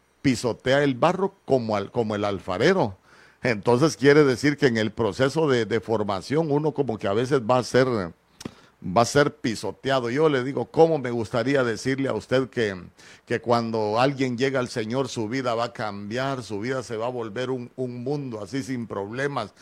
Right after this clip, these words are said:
que vamos a, a vivir como en medio de una burbuja? Pero todos los que somos cristianos nos damos cuenta que, que no es así. Es más, hay algunos que dicen, "No, hombre, yo estaba más tranquilo cuando",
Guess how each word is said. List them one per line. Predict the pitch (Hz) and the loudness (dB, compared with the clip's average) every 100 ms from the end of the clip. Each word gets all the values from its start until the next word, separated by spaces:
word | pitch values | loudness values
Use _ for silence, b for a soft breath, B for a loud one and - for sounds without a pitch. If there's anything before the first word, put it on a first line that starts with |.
| B B _ | B B _
que | 110 | 2
vamos | 113 139 135 | 4 4 2
a, | 127 110 | 2 2
a | 123 | 0
vivir | 110 110 135 135 | -2 0 0 4
como | 135 117 | 2 2
en | 110 | 0
medio | 127 139 | 2 2
de | 120 | 2
una | 139 139 | 2 2
burbuja? | 127 120 127 170 151 135 | 2 0 2 2 2 0
Pero | 131 120 | 0 2
todos | 151 180 170 | 2 4 0
los | 147 | -2
que | 127 | -2
somos | 135 156 156 | 0 0 -2
cristianos | 139 110 147 151 | -2 0 0 0
nos | 131 | -2
damos | 117 135 135 | -2 -2 -4
cuenta | - 135 147 147 | -2 -2 -2 -8
que, | - 104 | -6 -8
que | - 127 | -4 -6
no | 135 131 | -4 -6
es | 143 139 | -6 -6
así. | 123 107 - 180 139 - B B B B | -6 -6 -4 -4 -4 -8 B B B B
Es | 131 143 | 2 2
más, | 131 139 185 143 | 4 0 0 2
hay | 143 | 4
algunos | 143 139 165 143 | 4 2 0 0
que | 127 127 | -2 -4
dicen, | 123 127 110 | -2 -4 -2
"No, | 117 135 | 0 0
hombre, | 139 131 | 0 -2
yo | 110 | -2
estaba | 104 123 123 | -2 -2 -2
más | 131 135 | -4 -4
tranquilo | 131 107 101 143 160 120 | -6 -8 -4 -4 -2 -4
cuando", | 113 104 98 | -6 -10 -12